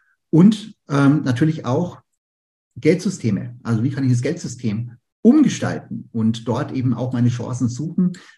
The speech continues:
äh, auch im Rahmen der Digitalisierung, Automatisierung, dass im Prinzip mit diesen neuen Geldsystemen hier eine neue Wirtschaft aufgestellt werden kann. Ja, also hier haben wir auch viele Chancen,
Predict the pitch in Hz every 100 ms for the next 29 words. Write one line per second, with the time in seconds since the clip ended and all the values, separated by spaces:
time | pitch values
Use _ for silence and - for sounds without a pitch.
0 | - 120 117 120 131 123 117 113 120 123
1 | 120 117 - 123 117 113 117 - 143 151
2 | 139 143 - 139 131 135 120 - - 120
3 | 135 123 117 123 117 120 - - - 127
4 | 127 110 110 104 98 113 - 113 117 107
5 | 98 101 113 - - _ - 117 113 101
6 | 101 107 107 123 123 113 - _ _ 107
7 | 123 - 120 - - _ _ _ _ 120
8 | 120 120 - 107 110 - _ - 101 90
9 | 107 101 - _ _ - 120 101 - -
10 | _ _ _ _ - 98 120 123 117 113
11 | - 160 135 131 123 - - 175 175 123
12 | 170 175